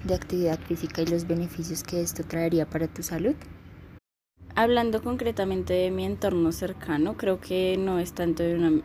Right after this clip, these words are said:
Speaker 2: eh, relacionado a un ambiente externo, o sea, no considero que hayan falta parques o cosas por el estilo, sino creo que tiene que ver más con un factor interno de cada adolescente, cómo se siente haciendo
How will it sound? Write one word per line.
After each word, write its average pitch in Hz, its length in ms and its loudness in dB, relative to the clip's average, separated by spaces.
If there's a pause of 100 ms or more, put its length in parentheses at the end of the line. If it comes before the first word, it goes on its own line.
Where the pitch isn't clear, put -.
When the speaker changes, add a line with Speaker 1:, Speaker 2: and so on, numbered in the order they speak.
(140)
Speaker 2:
eh, 170 400 2
relacionado 175 460 0
a 165 40 4
un 160 60 4
ambiente 156 380 4
externo, 160 540 -2
o - 20 -8
sea, - 180 -4
no 165 240 2
considero 170 480 2
que 170 80 -2
hayan 160 220 2
falta 156 320 -4
parques 170 800 2 (480)
o 185 220 6
cosas 185 320 -2
por 175 180 -2
el 180 100 2
estilo, 190 460 2
sino 202 340 0 (300)
creo 214 160 4
que 220 100 2
tiene 220 180 0
que 190 120 0
ver 190 140 4
más 170 200 4
con 175 300 2
un 175 100 2
factor 175 340 -2
interno 170 560 4
de 208 120 0
cada 180 240 2
adolescente, 165 800 2 (400)
cómo 202 240 2
se 202 120 2
siente 175 760 2 (260)
haciendo 175 800 2